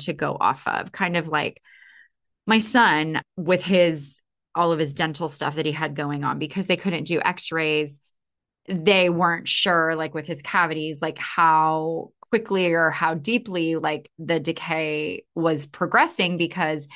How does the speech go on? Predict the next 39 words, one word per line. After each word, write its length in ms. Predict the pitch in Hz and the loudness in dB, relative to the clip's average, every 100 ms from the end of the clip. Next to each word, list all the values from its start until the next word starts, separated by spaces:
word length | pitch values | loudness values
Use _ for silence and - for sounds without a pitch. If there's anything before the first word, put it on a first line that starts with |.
| - _ | -20 _
they 80 | 185 | -2
had 260 | 175 180 165 | 0 -2 -2
no 140 | 156 | -4
baseline 520 | 143 147 143 151 143 | -4 -4 -4 -6 -6
to 60 | 143 | -4
go 220 | 190 202 | 2 4
off 220 | 170 151 | 4 4
of 160 | 156 143 | -2 -6
because 260 | 143 165 139 | -6 -6 -6
he 120 | 156 | -4
wouldn't 260 | 147 143 | -4 -2
allow 240 | 143 127 117 | -2 -2 -2
them 160 | - 135 | -4 -10
to 100 | 139 | -6
do 160 | 139 | -4
x-rays. 540 | - 143 - - - - | -4 -4 -6 -6 -6 -4
So 80 | |
it 60 | 175 | -2
was, 160 | 175 185 | -2 -2
like, 160 | - | -4
kind 200 | - 214 | -4 -2
of 100 | 226 | 0
like 160 | 226 208 | 0 0
a 60 | |
similar 540 | 185 - 175 170 156 151 | -4 -4 -4 -4 -4 -6
thing, 540 | 143 147 139 160 240 247 - - - _ _ - | -4 -2 -2 -2 -4 -6 -16 -20 -20 _ _ 0
but 120 | 240 | 4
it 60 | 240 | 4
was 160 | 262 | 4
really 260 | 240 247 285 | 6 6 6
unnerving 760 | 294 220 165 185 180 131 185 | 4 2 0 0 -4 -6 -8
to 120 | - 220 | -6 -2
just, 240 | 180 175 | -2 0
like, 160 | 185 185 | -2 -2
think 280 | 180 175 180 | -6 -4 -2
about 320 | 170 160 156 | 2 2 2
it 220 | 156 - | 0 -4
for, 180 | - 165 | -6 -4
like, 420 | 156 156 - - | 0 0 -2 -8